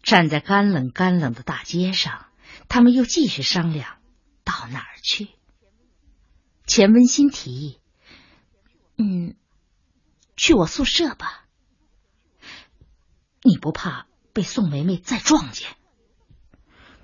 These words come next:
？”“那也比在外面乱游荡强啊。”“这算什么呀？简直是打游击。”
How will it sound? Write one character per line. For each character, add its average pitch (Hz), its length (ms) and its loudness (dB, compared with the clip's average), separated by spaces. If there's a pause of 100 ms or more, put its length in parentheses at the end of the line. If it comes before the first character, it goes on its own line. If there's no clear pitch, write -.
(440)
？”“那 277 140 0
也 233 200 0
比 196 360 -6 (300)
在 269 160 -4
外 277 180 0
面 202 260 -2 (200)
乱 285 220 4
游 202 160 4
荡 339 180 2
强 156 360 -4
啊。 170 220 -8 (720)
”“这 392 220 -2
算 196 260 -4
什 143 220 -2
么 170 80 -10
呀？ 170 240 -14 (380)
简 156 200 -6
直 196 140 -8
是 - 320 -2 (160)
打 - 180 -8
游 180 180 -4
击。” 302 320 -4